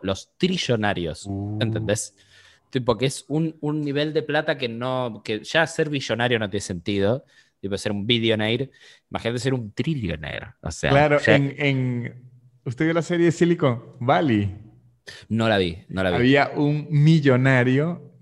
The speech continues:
Speaker 2: que su frustración era que no estaba en el club del billionaire y su
Speaker 1: Ah.
Speaker 2: obsesión era llegar al billion.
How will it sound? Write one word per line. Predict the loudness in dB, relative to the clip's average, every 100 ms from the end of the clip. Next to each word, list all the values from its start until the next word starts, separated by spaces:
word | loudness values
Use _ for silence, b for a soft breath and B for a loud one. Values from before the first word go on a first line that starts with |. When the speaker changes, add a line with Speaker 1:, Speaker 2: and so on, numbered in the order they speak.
| _ _ _
Speaker 2:
que | 2 2 2
su | -2 -4 0 2 2 0
frustración | -2 -4 -2 -4 -2 -4
era | -2 -2 -4 B B
que | -4 -2
no |
estaba | -2 -2 -2
en | -2
el | -6
club | -6 -2
del | -2 -2
billionaire | -2 -2 -2 -4 -6 -10 -14 B -20 -10
y | -6
su | -4 -4
Speaker 1:
Ah. |
Speaker 2:
obsesión | -2 -2 -2 -2 -2
era | 0 0 0 2
llegar | 2 4 4
al | 2
billion. | 0 2 2 2 0 -2 -4 -6